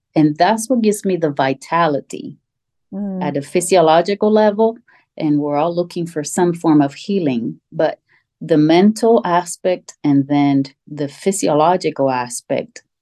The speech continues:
Speaker 1: uh, of our biology, the biology becomes dysregulated and out of balance when our mind, our perception of life is, uh, doesn't feel safe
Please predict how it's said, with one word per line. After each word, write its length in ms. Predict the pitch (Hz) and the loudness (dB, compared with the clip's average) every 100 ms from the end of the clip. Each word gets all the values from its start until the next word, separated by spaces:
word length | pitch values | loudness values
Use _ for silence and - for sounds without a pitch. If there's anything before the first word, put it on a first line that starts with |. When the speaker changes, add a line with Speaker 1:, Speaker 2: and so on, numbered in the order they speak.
| _ _ _ | _ _ _
Speaker 1:
uh, 360 | - 143 131 123 - | -8 -6 -4 -4 -2
of 200 | 151 147 | -2 -2
our 140 | 143 | -4
biology, 880 | 135 127 135 143 170 143 131 127 135 _ | -2 -2 2 4 4 2 -2 -8 -10 _
the 140 | - 151 | -10 -2
biology 680 | 143 143 160 220 202 147 | 2 4 4 2 0 -2
becomes 760 | 139 139 - - - 165 165 - | -2 -4 -10 -8 2 2 2 -8
dysregulated 1300 | - 196 208 - 190 180 170 156 156 175 180 175 165 - | 0 0 0 -2 -2 -2 -2 0 0 0 -4 -6 -10 -4
and 320 | 143 135 139 | 0 0 -2
out 180 | - 160 | 0 0
of 140 | 170 - | 0 -2
balance 760 | 135 135 165 214 233 240 - _ _ _ _ _ _ - | -2 0 0 -2 -2 -4 -12 _ _ _ _ _ _ -12
when 680 | 160 160 156 151 151 147 147 - _ - _ 151 | -2 0 2 4 4 4 0 -4 _ -20 _ -6
our 240 | 143 139 | -4 -2
mind, 640 | 147 147 160 185 185 175 - | -2 -2 -2 0 -2 -4 -6
our 120 | 151 | -8
perception 760 | - 165 - 208 208 - 156 | -8 -8 -2 0 0 -2 0
of 200 | 139 139 | 0 -4
life 720 | 156 165 190 160 131 - - - - _ _ | -4 0 2 2 0 -6 -20 -20 -20 _ _
is, 640 | - 156 147 147 143 - 151 | -2 2 2 0 -2 -6 -2
uh, 440 | 139 131 127 131 - _ _ _ _ _ - | 0 -2 -4 -8 -12 _ _ _ _ _ -4
doesn't 320 | 160 - 160 | -2 0 -4
feel 280 | - 160 151 | 0 2 2
safe 600 | - - 135 131 - | 0 0 0 0 -10